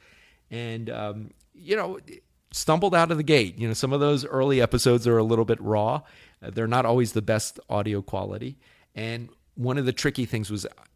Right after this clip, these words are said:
also managing, uh, a co-hosted podcast, because I had to teach my co-host how to do the technical aspects. And, um, that was a bit of a learning curve for her. And then, uh, you know, figuring out a way to coordinate so that,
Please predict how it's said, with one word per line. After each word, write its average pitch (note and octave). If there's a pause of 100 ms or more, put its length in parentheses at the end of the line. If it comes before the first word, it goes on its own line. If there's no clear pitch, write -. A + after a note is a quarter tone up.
(160)
also A2+
managing, G#2 (160)
uh, G2
a G#2+
co-hosted A#2+
podcast, D#2
because F#2+
I G2+
had G2+
to G#2+
teach -
my G2
co-host G#2
how G2
to F#2
do F#2
the F2
technical A#2
aspects. G#2+ (500)
And, F2+
um, F2 (720)
that A#2
was B2+
a B2
bit A2+
of G2
a A2
learning G#2
curve G2+
for F#2
her. G2+
And F#2
then, F#2
uh, F2 (160)
you -
know, E2
figuring B2+
out A2+
a G#2+
way G2+
to F#2+
coordinate G2
so G2+
that, F2+